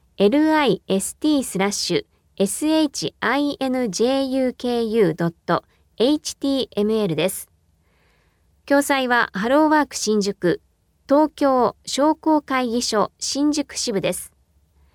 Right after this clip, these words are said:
いずれも会場は西新宿六の八の二、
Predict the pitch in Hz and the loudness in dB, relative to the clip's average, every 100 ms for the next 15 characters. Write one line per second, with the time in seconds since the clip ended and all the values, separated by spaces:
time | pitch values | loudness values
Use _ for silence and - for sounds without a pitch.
0 | _ _ _ _ _ _ _ _ 240 294 | _ _ _ _ _ _ _ _ -4 0
1 | 302 277 269 - _ _ - 294 320 311 | 2 2 0 -2 _ _ -4 0 2 2
2 | 302 277 240 233 - _ _ _ _ 196 | 2 2 0 0 -4 _ _ _ _ -2
3 | 220 330 330 339 330 233 185 170 160 175 | 0 0 -2 2 2 2 0 2 2 2
4 | - 311 254 208 - 254 190 156 180 | 2 0 0 -4 -6 -2 -2 0 0